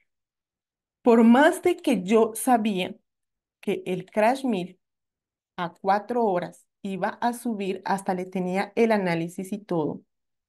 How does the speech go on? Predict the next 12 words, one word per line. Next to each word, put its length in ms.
¿verdad? 560
Resulta 560
que 180
no 200
subi-, 400
que 300
sí 360
subió 600
y 160
no 280
fui 220
capaz, 500